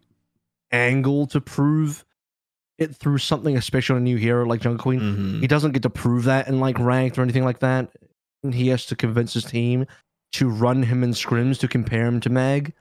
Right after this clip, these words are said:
Speaker 2: Yep.
Speaker 1: which maybe he can successfully do. It's hard to say. And then there's some extra spice here from Color Hex, an ex-teammate of Punk from the Boston Uprising, who says, "Watching people talk about Punk and knowing it's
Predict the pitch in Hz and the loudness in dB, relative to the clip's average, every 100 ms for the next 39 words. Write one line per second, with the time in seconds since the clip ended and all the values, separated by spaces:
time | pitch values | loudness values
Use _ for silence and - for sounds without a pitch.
0 | _ _ _ - - _ - - 120 127 | _ _ _ -16 -16 _ -10 -2 0 2
1 | 131 113 107 117 123 117 - 127 - 131 | 2 0 0 0 0 -2 -2 -2 0 0
2 | 127 120 117 110 113 113 117 131 143 _ | 0 0 0 -2 -2 0 0 -2 -6 _
3 | _ _ _ - 123 147 - 113 - 139 | _ _ _ -4 -2 0 -2 -4 -2 -2
4 | - 180 - 117 110 104 120 110 117 - | 0 -2 -2 -2 -2 -2 -2 -2 -4 -2
5 | - 160 117 - 113 120 113 - 127 160 | 0 2 0 -2 -4 -2 -4 -4 -2 0
6 | 151 113 104 110 107 - 107 104 101 107 | 0 0 -2 -4 -4 -4 -2 -2 0 -2
7 | 104 107 107 104 101 107 104 110 139 170 | -2 -2 -2 -4 -2 -2 0 -2 -2 -2
8 | 143 139 123 123 120 - 113 113 113 113 | -2 -2 -2 -2 -2 -2 -2 -2 0 0
9 | 135 135 - | 0 -2 -6